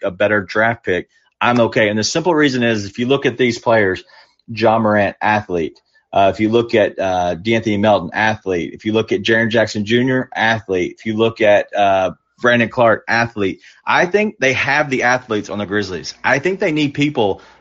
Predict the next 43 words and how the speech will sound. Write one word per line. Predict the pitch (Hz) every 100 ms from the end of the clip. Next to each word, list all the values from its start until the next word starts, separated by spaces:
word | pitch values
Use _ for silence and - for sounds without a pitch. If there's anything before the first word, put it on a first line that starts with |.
| -
that | 113
are | 117
good | 104 95 123 127
at | 113 110
their | 110 98
roles. | 107 98 78 78
And | 101 104
so | - 104 101 -
if | 120 123
you | 202
wanna | 220 214
be | 202 185
six | - 196 196 -
ten | 156 110 104 117 _ - _ -
with | 117
a | 117
large | 110 120 139 139
wingspan, | 113 120 127 - 120 120 117 117 -
able | 123 135
to | 127
play | 135 117
good | 120
defensively | 117 117 117 117 110 113 113 113 -
at | 113 113
times, | 117 101 98 98 - - - _ _ _ -
and | 123 147
you | 147
can | 143
spread | 113 - 127 127
the | 131
court | - 135 -
for | - 107
Ja, | - 113 143 175 175 - -
I'm | 120 143
okay | 123 156 165
with | 143
that. | 98 -
That's | 151 -
the | 190 - -
only | 160 214 196 135
reason. | 110 107 92 87 - _ _ _ _ _ _ _ _ -
But | 151 147
your | 151